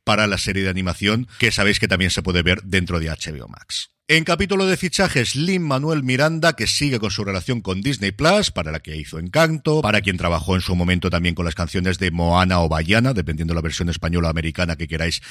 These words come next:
de la película de animación, y ahora da un paso más allá y se une al elenco de la serie Percy Jackson y los Olímpicos, que se encuentra actualmente en producción en Vancouver y que se espera se estrene en la plataforma del ratón en dos mil veinticuatro.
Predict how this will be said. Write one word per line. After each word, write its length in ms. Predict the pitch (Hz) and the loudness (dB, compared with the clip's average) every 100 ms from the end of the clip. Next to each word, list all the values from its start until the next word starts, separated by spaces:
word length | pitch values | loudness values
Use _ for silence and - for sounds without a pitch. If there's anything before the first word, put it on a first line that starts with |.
| - | -16
de 240 | - 92 98 | -10 0 2
la 120 | 90 | 2
película 360 | 87 85 87 85 | 0 -4 -2 -2
de 80 | |
animación, 580 | 90 104 120 - 196 220 - | 0 0 0 4 4 4 -2
y 140 | 139 147 | 0 4
ahora 160 | 151 | 4
da 80 | 123 | 4
un 140 | 120 | 2
paso 240 | 110 139 147 | 0 0 0
más 180 | 147 - | 0 0
allá 300 | 135 156 - | 2 2 2
y 160 | - 160 | 0 0
se 220 | - 127 | 0 2
une 380 | 135 147 147 147 - | 2 2 2 -2 -2
al 200 | 117 120 | 0 0
elenco 460 | 110 110 127 127 127 | 2 0 -2 -2 -2
de 80 | 104 | 0
la 140 | 95 | -2
serie 340 | - 110 120 | -2 -2 -2
Percy 460 | 98 - 117 - 107 | -2 -2 -4 -2 -2
Jackson 440 | 110 110 - 127 - | -2 -2 -2 -2 -2
y 140 | 123 | -4
los 240 | 123 101 95 | -2 -2 -2
Olímpicos, 800 | 92 113 104 117 107 127 131 - | -4 -4 -2 -4 -2 -2 -4 0
que 140 | 135 | 0
se 80 | 123 | 2
encuentra 400 | 131 139 131 135 | 0 2 2 2
actualmente 460 | 127 117 113 113 110 | 2 2 4 4 0
en 60 | |
producción 380 | 101 104 101 107 104 | 2 0 2 -2 0
en 220 | 131 135 | 2 4
Vancouver 560 | 104 98 101 135 135 - | 2 0 0 2 2 2
y 120 | 131 | -2
que 120 | 123 | 0
se 120 | 101 90 | -2 -2
espera 340 | - 117 117 | -2 0 0
se 100 | 98 | -2
estrene 280 | 90 110 104 | -2 -2 0
en 40 | |
la 80 | 95 | 0
plataforma 500 | 85 80 - 107 90 | -2 -4 -4 -2 0
del 140 | 107 | -2
ratón 380 | 107 90 107 123 | -2 -2 0 -2
en 200 | - 123 | 0 0
dos 260 | 120 92 85 | 0 -2 0
mil 220 | 113 165 | -2 -2
veinticuatro. 800 | 95 87 120 143 80 80 76 - | -4 -2 -2 -2 -8 -8 -10 -12